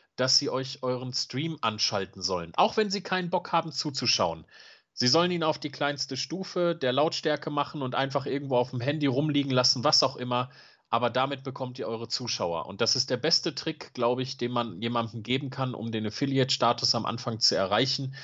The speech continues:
um diese drei Zuschauer zu kriegen, weil fünfzig Follower, das kommt mit der Zeit,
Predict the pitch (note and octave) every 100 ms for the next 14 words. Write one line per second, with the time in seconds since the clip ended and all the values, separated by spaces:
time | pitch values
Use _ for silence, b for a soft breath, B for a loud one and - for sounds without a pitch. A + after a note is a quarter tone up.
0 | B B - A2+ A#2 A#2+ G#2+ A2 A2 -
1 | C3 C#3 A#2+ A#2+ B2 - A#2+ A2 G#2 G#2+
2 | - - D#3 - C3+ - D#3+ E3 D3 C#3
3 | A#2 - C#3+ C#3 C3 C3 B2 - B2 A#2+